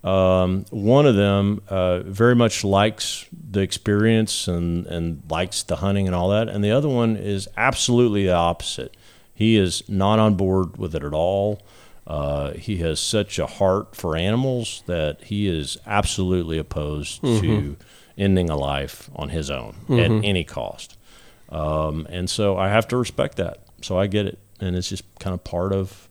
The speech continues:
Speaker 1: part of the deal. So
Speaker 2: Mm-hmm.
Speaker 1: me and one go, and me and the other, we go do something else.
Speaker 2: Yeah.
Speaker 1: Uh, but I don't try to force that on
Speaker 2: No,
Speaker 1: him.
Speaker 2: yeah, you don't wanna force that.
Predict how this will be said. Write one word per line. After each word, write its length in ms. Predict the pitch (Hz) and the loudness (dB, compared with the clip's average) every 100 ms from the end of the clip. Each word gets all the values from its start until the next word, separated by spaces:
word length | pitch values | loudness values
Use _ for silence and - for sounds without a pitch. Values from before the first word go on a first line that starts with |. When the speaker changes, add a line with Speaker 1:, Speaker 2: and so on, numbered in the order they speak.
| - | -10
Speaker 1:
part 220 | 92 95 | -4 -2
of 40 | |
the 60 | 92 | -2
deal. 300 | 87 104 87 | -4 -4 -4
So 240 | - - 104 | -6 -2 2
Speaker 2:
Mm-hmm. 240 | 113 110 | 4 4
Speaker 1:
me 160 | 110 110 | 6 4
and 240 | 101 104 - | 2 0 -6
one 460 | 101 104 117 127 123 | -4 0 2 2 2
go, 520 | 107 104 127 143 50 | 0 0 0 -4 -6
and 180 | 92 92 | -2 2
me 140 | 107 | 4
and 80 | 110 | 4
the 140 | 101 110 | 4 2
other, 240 | 117 113 | 4 2
we 200 | 104 104 | 0 -2
go 340 | 104 101 101 | 0 2 2
do 200 | 95 107 | 0 -4
something 340 | 98 104 101 95 | -2 -2 0 -2
else. 260 | 85 71 - | -2 -4 0
Speaker 2:
Yeah. 220 | 127 104 - - - _ | 2 2 -6 -20 -20 _
Speaker 1:
Uh, 280 | 87 80 80 | -8 -4 -4
but 280 | 82 87 87 | -4 -4 -4
I 120 | 92 92 | -2 -2
don't 400 | 87 80 - - - | -2 -4 -10 -20 -8
try 140 | 92 | -6
to 60 | 73 | -6
force 360 | - 71 - | -8 -10 -10
that 180 | - 64 | -10 -6
on 60 | 156 | 0
Speaker 2:
No, 160 | 170 | 2
Speaker 1:
him. 80 | 104 | 2
Speaker 2:
yeah, 120 | 92 | 0
you 140 | 98 101 | -6 -8
don't 140 | 101 | -8
wanna 160 | 98 98 | -10 -14
force 260 | - - - | -14 -12 -12
that. 200 | 107 | -12